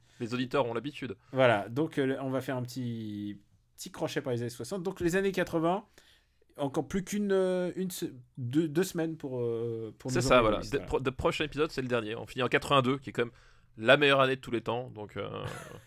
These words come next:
Speaker 2: Je voulais finir en quatre-vingt-deux, parce que pour montrer que
Speaker 1: Exactement.
Speaker 2: l'alpha et l'oméga. Pour, pour montrer que, tu vois, c'était, jusque-là, la civilisation se portait bien, et quatre-vingt-deux, tout s'est arrêté.
Speaker 1: <laughs>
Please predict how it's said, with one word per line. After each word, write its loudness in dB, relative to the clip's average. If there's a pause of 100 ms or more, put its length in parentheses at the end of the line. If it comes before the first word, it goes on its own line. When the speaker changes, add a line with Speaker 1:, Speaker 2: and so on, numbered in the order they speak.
(400)
Speaker 2:
Je -8
voulais 4
finir 0
en 0
quatre-vingt-deux, -4
parce 2
que -6
pour 4
montrer 4
que 6
Speaker 1:
Exactement. 6
Speaker 2:
l'alpha 4
et 6
l'oméga. 0 (300)
Pour, 10
pour 4
montrer 4
que, 8 (220)
tu 2
vois, 6
c'était, 0
jusque-là, 4
la 4
civilisation -2
se -10
portait -4
bien, 2
et 0
quatre-vingt-deux, -2
tout -10
s'est 2 (100)
arrêté. 8
Speaker 1:
<laughs> 8